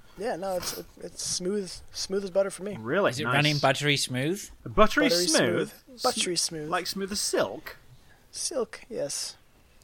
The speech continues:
Speaker 1: Yes, yes, yes.
Speaker 2: Very
Speaker 3: Uh,
Speaker 2: good.
Speaker 3: whoa, whoa, whoa, whoa, whoa, whoa.
Speaker 2: Oh, whoa, whoa, whoa, whoa, whoa, whoa.
Speaker 1: <laughs> Um, but no, I'm, I'm really enjoying it. I'm having a great time with it. I think that's why I'm also seventy percent <laughs> into the game.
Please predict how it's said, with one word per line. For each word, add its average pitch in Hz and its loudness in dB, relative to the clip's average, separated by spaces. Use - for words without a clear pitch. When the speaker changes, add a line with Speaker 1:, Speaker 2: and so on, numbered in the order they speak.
Speaker 1:
Yes, - -8
yes, - -8
yes. - -8
Speaker 2:
Very 123 -6
Speaker 3:
Uh, 143 4
Speaker 2:
good. 156 2
Speaker 3:
whoa, 170 6
whoa, 156 4
whoa, 135 2
whoa, 120 -2
whoa, 110 -4
whoa. 120 -4
Speaker 2:
Oh, 120 2
whoa, 107 -2
whoa, 107 -2
whoa, 107 -6
whoa, 120 -6
whoa, 107 -8
whoa. - -10
Speaker 1:
<laughs> - -20
Um, 151 2
but 196 2
no, 220 8
I'm, 175 2
I'm 190 0
really 185 -2
enjoying 180 0
it. 165 -4
I'm 160 -6
having 170 -6
a - -14
great 156 -6
time 151 -6
with 147 -8
it. 135 -4
I - -4
think 165 -4
that's 151 -4
why 151 -2
I'm 143 -6
also 143 -4
seventy 147 -8
percent - -2
<laughs> - -8
into 202 -4
the 214 -2
game. 180 -4